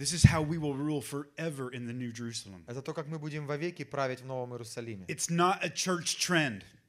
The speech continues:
Speaker 2: Это не просто, а, какая-то, э, церковная черта чисто для церкви.
Speaker 1: It's not a bunch of Americans with a, they love worship and prayer, so they go around the world talking about it.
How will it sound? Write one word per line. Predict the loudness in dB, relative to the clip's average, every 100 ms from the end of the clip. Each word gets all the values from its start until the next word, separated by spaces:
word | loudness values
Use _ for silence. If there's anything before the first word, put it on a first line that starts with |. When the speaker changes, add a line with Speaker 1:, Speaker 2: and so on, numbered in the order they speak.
| _
Speaker 2:
Это | -10 -6 -6
не |
просто, | -4 -6 0 0 2
а, | 0 -6
какая-то, | -4 -2 0 -2
э, | -4
церковная | -4 -4 0 0 0 -2 -2
черта | -4 -8 -2 0 0
чисто | -4 -6 -6
для | -6
церкви. | -4 -4 -4 -8 -14 -10
Speaker 1:
It's | -6 -2
not | 2 2 2
a | 0
bunch | 2 2
of | 0
Americans | 0 2 4 2 2 0
with | 0 -2
a, |
they | -4 -2
love | 0 0 0
worship | 0 2 0 -2
and | -2
prayer, | 0 0
so | 0
they | 0
go | 0
around | 2 2
the | 2
world | 0 0
talking | -2 -2
about | -4 -6
it. | -6